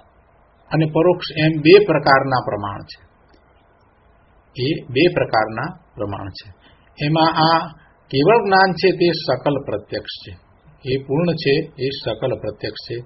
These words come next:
જ્યારે મનોપર્ય અને અવધિ છે એમાં પ્રત્યક્ષ અંશ રહ્યો છે એટલે વિકલ પ્રત્યક્ષ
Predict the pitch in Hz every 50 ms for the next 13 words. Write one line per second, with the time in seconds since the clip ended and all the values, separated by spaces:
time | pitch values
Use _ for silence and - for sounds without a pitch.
0 | _ _ _ _ _ _ _ _ - 120 139 156 156 165 156 160 - _ _ _
1 | _ _ _ _ _ _ _ 123 110 117 127 151 185 214 220 202 185 180 180 175
2 | 170 160 131 131 120 113 107 120 175 202 196 - - 120 104 98 98 - - _
3 | _ _ _ _ _ _ _ _ _ _ _ - 147 151 160 165 165 170 170 160
4 | - - 143 143 - - 170 160 - - - - - _ _ _ - 160 202 214
5 | 190 - - 147 127 127 147 175 170 156 - 135 120 - 147 139 123 139 170 170
6 | - - - - - - 104 101 - - 107 101 - -